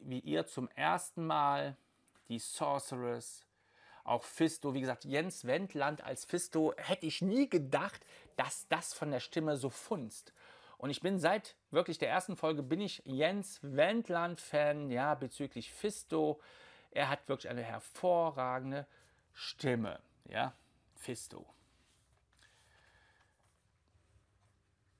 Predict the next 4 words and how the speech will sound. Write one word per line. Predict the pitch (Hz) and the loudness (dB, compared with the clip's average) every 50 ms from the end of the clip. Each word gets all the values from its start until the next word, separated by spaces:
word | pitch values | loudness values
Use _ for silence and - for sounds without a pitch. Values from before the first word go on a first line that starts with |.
| _ _ _ _ _ _ _ _ _ _ _ _ _ _ _ _ _ _ _ _ _ _ - _ | _ _ _ _ _ _ _ _ _ _ _ _ _ _ _ _ _ _ _ _ _ _ -4 _
Auch | 131 131 131 - - | 2 2 2 0 -4
hier | - 151 147 151 151 139 139 131 123 120 120 110 - - _ _ _ _ _ _ _ - | -8 -4 2 4 6 6 6 6 6 4 2 -2 -8 -14 _ _ _ _ _ _ _ -14
Mekaneck, | - 110 117 127 139 143 - - 127 120 117 117 117 113 113 117 - - - - - | -8 -2 0 0 0 0 0 2 2 2 2 0 -2 -2 -2 -4 -4 -8 -14 -18 -12
ne? | - 123 127 135 135 | -10 -8 -8 -8 -8